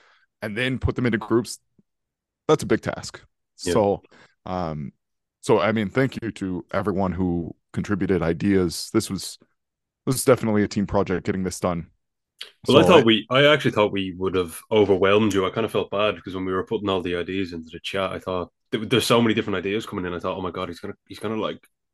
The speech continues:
Speaker 2: he's gonna cry or his laptop will explode. There was so many. It was like, I had different ideas, and then Mac puts them in, Laurie, and then there was D K as well. I was like, "Oh, oh my God." There's like,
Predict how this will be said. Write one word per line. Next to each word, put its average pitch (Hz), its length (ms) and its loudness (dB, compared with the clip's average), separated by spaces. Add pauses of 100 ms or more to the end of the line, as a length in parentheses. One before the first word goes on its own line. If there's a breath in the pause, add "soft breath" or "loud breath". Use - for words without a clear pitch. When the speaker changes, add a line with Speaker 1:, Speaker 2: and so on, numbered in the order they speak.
(180)
Speaker 2:
he's - 140 -16
gonna 113 160 -6
cry 101 420 -4
or 71 120 -8
his 98 120 -10
laptop 98 380 -6
will 69 100 -8
explode. - 440 -8 (320 loud breath)
There 123 60 2
was 120 120 2
so 139 220 8
many. 123 320 8
It 80 80 -6 (320 loud breath)
was 110 60 -2
like, 113 100 6
I 123 100 6
had 127 100 6
different 120 300 2
ideas, 107 380 -2
and 101 60 -8
then 98 100 -8
Mac 101 220 -8
puts 107 180 -6
them 107 120 -4
in, 104 220 -2
Laurie, 98 380 -2
and 92 100 -8
then 90 100 -8
there 92 80 -10
was 92 100 -12
D 101 240 -10
K 98 180 -4
as 90 100 -10
well. 95 260 -4
I 98 40 -2
was 90 100 -10
like, 92 160 -10
"Oh, 92 140 -12 (580)
oh 98 120 -4
my 90 180 -8
God." 101 340 -4
There's 90 160 -10
like, 90 220 -6